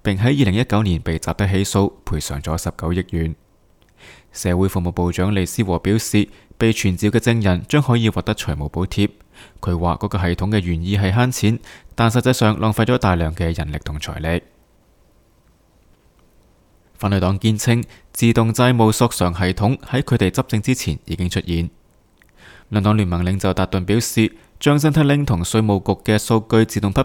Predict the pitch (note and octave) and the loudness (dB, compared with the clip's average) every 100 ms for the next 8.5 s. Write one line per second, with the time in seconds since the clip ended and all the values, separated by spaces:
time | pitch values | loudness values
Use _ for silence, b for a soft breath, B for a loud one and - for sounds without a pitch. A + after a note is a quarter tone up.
0 | - B2 A#2 B B B - G#2 - D#3 | 0 2 2 B B B 0 0 2 0
1 | C#3+ G2 G#2+ B2+ - D2 A2+ - F2 - | 2 2 2 0 -2 -4 -4 -4 -6 -6
2 | - E2+ D#2+ - F#2+ - B B B D3 | -8 -6 -6 -2 0 0 B B B -2
3 | D3 - G#2 - C#3 C3+ A#2+ A#2 A#2 G2+ | -2 0 -2 0 -2 0 2 2 0 0
4 | D2+ G#2+ A2+ F#2 E2 F#2 G#2 F#2 - B2+ | -2 -4 -2 -2 0 -2 -2 -4 -2 -2
5 | - - E2 - D#2 E2 D2+ D2+ E2 - | -2 -8 -8 -6 -6 -6 -6 -6 -6 -4
6 | E2 - _ _ _ B B B B - | -4 -4 _ _ _ B B B B -4
7 | F#2+ F2 E2+ D#2 D2+ G#2+ G2+ E2 G#2+ G2 | -2 0 -2 -2 -2 0 0 0 0 2
8 | G#2 F2+ E2 A2+ | 0 0 2 2